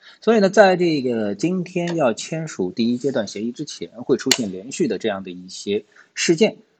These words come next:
啊，就让人觉得整个的，呃，签署的协定的协议啊，就有一点点让人觉得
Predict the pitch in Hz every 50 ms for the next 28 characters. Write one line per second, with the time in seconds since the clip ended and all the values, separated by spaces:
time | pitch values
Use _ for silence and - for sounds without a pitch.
0 | _ _ - 110 104 87 87 95 95 95 95 90 92 92 - 92 85 87 90 90
1 | - - 82 82 82 - 87 85 85 82 - - _ _ _ _ _ _ _ -
2 | 98 90 87 - - - - - - - - 131 131 - 104 82 85 82 - -
3 | - 95 90 90 107 98 85 82 80 80 - _ - - - 92 85 92 95 87
4 | - - - - 104 92 87 82 95 98 - - 90 87 101 104 90 95 - _
5 | _ _ - - _ _ _ _ 113 98 92 90 87 85 82 85 87 - _ _
6 | _ - - _ _ _ _ _ - 92 87 87 85 -